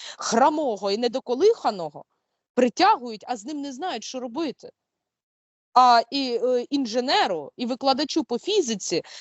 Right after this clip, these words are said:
в б-, білеті військовому за-, зачоркують те, що він фізик, і пишуть, що він, е, цей, е,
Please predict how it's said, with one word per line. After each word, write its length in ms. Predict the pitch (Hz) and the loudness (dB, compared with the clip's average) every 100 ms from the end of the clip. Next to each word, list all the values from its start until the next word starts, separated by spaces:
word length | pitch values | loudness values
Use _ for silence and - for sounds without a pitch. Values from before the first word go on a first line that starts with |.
| - | -2
в 380 | 208 233 294 202 | 2 6 6 6
б-, 220 | 208 254 | -2 -4
білеті 680 | 208 202 196 214 262 262 247 | -6 -2 2 4 4 2 -2
військовому 640 | 247 233 - 269 220 220 | -4 -4 -2 -2 0 -2
за-, 240 | 202 247 233 | 2 4 4
зачоркують 760 | 208 254 - 320 233 - 220 208 | 0 -6 -2 -2 -2 -6 -8 -2
те, 140 | 247 226 | 0 0
що 160 | 240 | -2
він 200 | 226 226 | -4 -6
фізик, 420 | - 427 262 240 | 0 0 2 -2
і 40 | 240 | 0
пишуть, 320 | 359 - 277 | 2 2 2
що 140 | - | 0
він, 220 | 254 285 247 | 2 2 2
е, 300 | - 233 226 | 2 2 2
цей, 540 | - 240 180 165 131 | 2 2 2 0 -2
е, 420 | 190 185 185 175 | 0 2 2 0